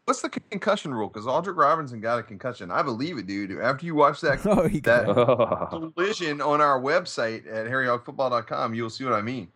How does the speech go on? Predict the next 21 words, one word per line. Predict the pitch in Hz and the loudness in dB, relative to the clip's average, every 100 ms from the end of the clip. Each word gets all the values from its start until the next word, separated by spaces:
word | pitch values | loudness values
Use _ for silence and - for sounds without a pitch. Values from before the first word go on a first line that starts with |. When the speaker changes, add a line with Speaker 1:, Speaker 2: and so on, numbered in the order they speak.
| _ - | _ -8
Speaker 1:
It's | 143 143 113 | -8 -6 -2
like, | 101 92 - - _ _ _ _ _ _ _ _ _ _ _ _ _ 127 | 0 0 -4 -16 _ _ _ _ _ _ _ _ _ _ _ _ _ -4
dude. | 127 85 - _ - | -2 -2 -10 _ -4
Speaker 2:
I | |
don't | 156 202 | 0 0
think | 196 208 | 0 2
it | 190 | 2
happened | 180 175 160 160 | 2 0 -4 -4
in | 143 | -6
the | |
game. | 131 127 147 147 120 | -4 -2 -2 -2 -2
I | 151 | -4
thought | 208 226 | -4 -4
you | 196 | -2
had | 175 | -4
to | 143 | -6
st-, | - - - | -10 -10 -10
sit | - 143 | -4 0
out | 139 139 | 2 0
a | 104 | -2
week, | 101 139 - - | -4 -6 -6 -14